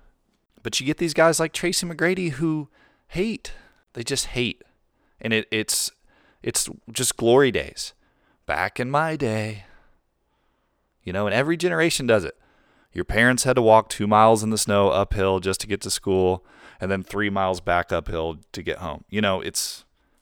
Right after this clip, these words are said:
it doesn't change, but it's just annoying. It's annoying because I think it discredits what guys are doing in today's game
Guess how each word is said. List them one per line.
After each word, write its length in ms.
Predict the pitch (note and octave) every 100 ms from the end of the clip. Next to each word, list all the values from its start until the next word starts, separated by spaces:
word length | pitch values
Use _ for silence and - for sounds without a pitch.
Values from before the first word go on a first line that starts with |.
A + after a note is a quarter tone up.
| _ _ _
it 120 | -
doesn't 260 | C3 D3+ G#2
change, 640 | - A#2+ G2 E2+ F2+ - _ _ _ _ _ _
but 80 | C#3
it's 100 | C#3
just 200 | E3+ -
annoying. 580 | D3 C#3+ D#3+ G2+ D2+ -
It's 160 | A2 -
annoying 480 | A2 G#2+ A#2 B2 A2
because 260 | - G#2+
I 60 | G2+
think 200 | - -
it 160 | F2+
discredits 960 | F#2 G#2+ - - B2 A#2 G#2 - - - - - -
what 340 | G2 G#2 G#2
guys 320 | G2+ G2+ G2+
are 60 | G2
doing 300 | F2+ F#2+ F#2+
in 180 | - F2
today's 360 | F2 F2+ G#2+
game 260 | - -